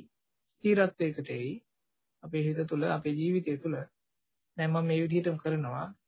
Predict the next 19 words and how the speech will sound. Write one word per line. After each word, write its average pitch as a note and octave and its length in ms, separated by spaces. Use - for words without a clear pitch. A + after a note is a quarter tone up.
එහෙම D3+ 180
වුණාම E3 300
දුකෙන් D3+ 280
නිදහස් C#3+ 340
වෙනවා D#3 260
කියලා. - 260
අන්න F3+ 160
ඒ F3 160
දවසටම G3 600
අපිට F#3+ 300
සැකයක් G3+ 460
නැති F3 320
වේවි F3 280
අපි D3+ 220
ගැන, D#3 200
පුද්ගලිකව F3 540
තමන්ගේ E3+ 480
පුහුණුව G#3+ 400
ගැන. C#3 200